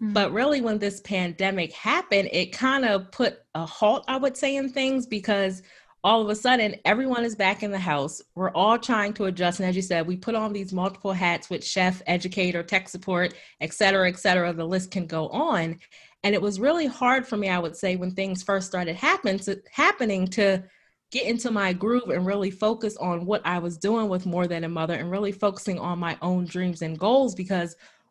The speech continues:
Speaker 2: all of a sudden everyone demanded my attention all at the same time. And it's like, I need to help everyone else figure out what's going on. But at the same time,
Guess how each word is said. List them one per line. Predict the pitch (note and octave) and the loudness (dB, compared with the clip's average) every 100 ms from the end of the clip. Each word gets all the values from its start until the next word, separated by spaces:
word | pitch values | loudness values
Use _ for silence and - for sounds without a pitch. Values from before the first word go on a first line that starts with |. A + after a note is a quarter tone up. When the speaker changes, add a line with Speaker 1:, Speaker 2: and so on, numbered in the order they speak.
| - | 0
Speaker 2:
all | G3+ | 2
of | G3 | 2
a | |
sudden | F#3+ A3+ G#3+ G3+ - | 0 2 2 0 0
everyone | F#3+ G3+ G3 F#3+ | 0 2 0 0
demanded | F#3 F3+ F3+ F3+ F3 - _ | 0 2 2 2 0 -2 _
my | E3+ F3 | -6 -4
attention | F3 G#3+ G3+ F3+ | 2 0 2 -2
all | - F3 F#3 | 2 4 4
at | - | 2
the | F3+ | -4
same | F3 E3+ | -4 -4
time. | F3+ A#3+ C#4 B3 G3+ | -2 0 2 2 0
And | F3+ | -2
it's | E3 - | -4 -2
like, | E3+ D#3+ - | -4 -2 -2
I | A#3 | 0
need | B3+ | 0
to | A3+ | 0
help | G#3 G3 F#3+ - - _ _ _ - | 2 4 2 -2 -20 _ _ _ -2
everyone | G3+ G3 F#3+ | 0 2 2
else | A#3 B3 | 2 2
figure | - G3+ G3 | 4 4 6
out | F3 E3+ A#2+ | 6 4 4
what's | F#3+ - | 0 0
going | - F#3 F3+ | 2 4 4
on. | A3 C#4 A#3 | 4 4 4
But | F3+ | 2
at | E3+ | 0
the | - | -2
same | F#3 F#3+ F#3+ | -2 -2 0
time, | F#3 C4+ D4+ A#3+ G3 G3+ | 0 0 2 2 0 -4